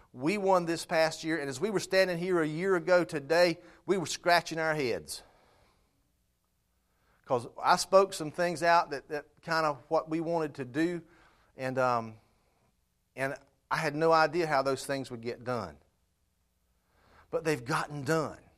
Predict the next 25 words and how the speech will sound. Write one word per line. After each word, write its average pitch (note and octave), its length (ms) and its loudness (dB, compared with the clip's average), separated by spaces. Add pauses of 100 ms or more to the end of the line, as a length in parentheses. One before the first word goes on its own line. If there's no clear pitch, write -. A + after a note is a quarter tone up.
(680)
I A#2+ 80 2
made F3+ 360 6
the F#3+ 80 -2
statement F#3 520 2
last C#3+ 360 0
year, A#2 140 -6
the A#2 80 -8
first, D#3+ 340 -2 (200)
the C3+ 100 -8
first F3 320 -2
service E3+ 340 0
of C3+ 100 -6
last C#3 340 0
year, C#3+ 80 2
I D3 80 4
said D3+ 260 -2
this. C#3 240 -6
I F3 140 4
said, D3+ 360 0
"The C3 180 0
ministry," F#3 580 2
I C3+ 80 4
said, D3 180 -4
"Look C4+ 240 4
around." F#3 460 4